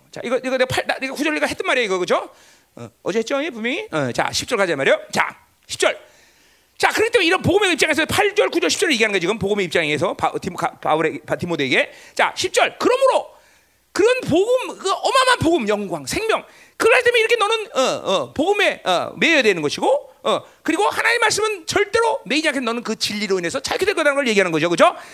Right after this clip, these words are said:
자, 그러므로 너는 그 복음을 갖고 어떻게 되냐? 택함 받은 자들을 위하여 모든 것을 참아라. 그러죠. 자, 거기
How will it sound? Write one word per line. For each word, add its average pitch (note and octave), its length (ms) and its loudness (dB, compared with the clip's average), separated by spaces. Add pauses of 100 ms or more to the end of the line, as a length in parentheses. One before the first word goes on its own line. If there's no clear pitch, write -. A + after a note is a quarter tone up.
(200)
자, - 180 2
그러므로 A#4+ 540 2
너는 G4+ 220 2
그 A4+ 100 4
복음을 A4 320 2
갖고 G#4+ 160 2
어떻게 F#4+ 240 4
되냐? A#4 300 2 (580)
택함 - 720 -2
받은 A4 540 2
자들을 F#4 320 2
위하여 D4+ 440 2 (360)
모든 A#4 840 0
것을 A#4+ 440 2 (380)
참아라. A#2 440 -2
그러죠. A2 200 -14 (500)
자, - 340 -2
거기 G4 180 2